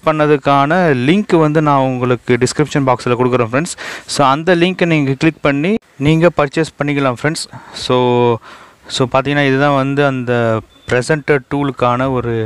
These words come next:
transmitter. So, இதை வந்து நீங்க வந்து கம்ப்யூட்டர்ல வந்து fix பண்ணணும். So, கம்ப்யூட்டரில் fix பண்ணவொடனே ஆட்டோமேட்டிக்காக வந்து install ஆயிடும். So, இதுக்கு வந்து நீங்க செல்லு வந்து போடணும். So, cell வந்து நார்மலான ஒரு செல்லு தான். So,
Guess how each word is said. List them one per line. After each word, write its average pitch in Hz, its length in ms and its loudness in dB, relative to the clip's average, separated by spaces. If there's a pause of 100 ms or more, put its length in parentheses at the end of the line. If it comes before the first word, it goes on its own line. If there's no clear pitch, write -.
(400)
transmitter. 135 520 0 (360)
So, - 120 -8
இதை 139 140 2
வந்து 160 220 2
நீங்க 139 240 2
வந்து 135 180 -2 (120)
கம்ப்யூட்டர்ல 143 520 -2
வந்து 135 160 -2
fix - 180 -8
பண்ணணும். 139 340 0 (440)
So, - 60 -2 (120)
கம்ப்யூட்டரில் 151 460 -2
fix 143 220 -4
பண்ணவொடனே 147 400 2
ஆட்டோமேட்டிக்காக 135 560 -2
வந்து 131 200 -2
install 135 380 0
ஆயிடும். 135 260 -2 (400)
So, - 80 -2 (120)
இதுக்கு 151 260 0
வந்து 156 240 -2
நீங்க 139 240 0 (340)
செல்லு 185 380 2
வந்து 139 240 0
போடணும். 120 340 0 (260)
So, 127 300 2
cell 139 300 2
வந்து 131 200 0 (100)
நார்மலான 131 520 0
ஒரு 120 160 0 (120)
செல்லு 117 260 0
தான். 165 120 0 (400)
So, - 60 -4